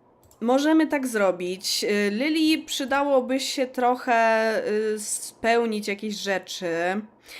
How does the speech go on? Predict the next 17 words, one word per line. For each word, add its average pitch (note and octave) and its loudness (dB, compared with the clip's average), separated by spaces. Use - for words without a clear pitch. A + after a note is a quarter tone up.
Szczególnie D4 6
Demi, B3 8
bo G#3 2
Demi B3+ 6
to C#4 4
w B3 4
ogóle A#3 6
ma G#3 4
niski C4+ 2
wskaźnik. F#3+ 0
Ona A3 2
tam, A#3+ 0
y, A#3 0
jakieś A#3 0
miała, A#3+ 6
y, A#3 4
już A#3+ -2